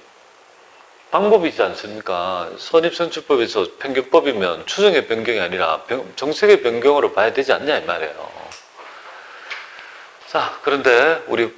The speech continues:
우리 그저 기준에서는 그렇게 보지 않습니다. 이게 예전에 일반 기업회 기준에 변경된 개념인데요. 이렇게 보는 거예요. 옛날 옛적에는요, 이거를 정책의 변경으로 본 적도 있어요.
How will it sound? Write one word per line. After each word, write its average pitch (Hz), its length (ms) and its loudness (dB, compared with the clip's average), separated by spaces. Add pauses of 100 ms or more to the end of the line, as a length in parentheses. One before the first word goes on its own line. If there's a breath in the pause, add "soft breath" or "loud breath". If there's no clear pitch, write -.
우리 113 380 0
그저 92 300 0
기준에서는 113 580 -2
그렇게 135 240 -2
보지 131 220 -2
않습니다. 98 400 -4
이게 110 240 -6 (180)
예전에 110 720 0
일반 156 360 0
기업회 139 260 0
기준에 110 300 -4
변경된 139 520 0
개념인데요. 82 880 -6
이렇게 - 240 2
보는 82 240 -10
거예요. 82 260 -8 (680 loud breath)
옛날 190 560 6
옛적에는요, 110 920 0
이거를 90 600 0 (420 loud breath)
정책의 170 640 2
변경으로 131 600 2
본 175 180 0
적도 127 280 -4
있어요. 73 400 -8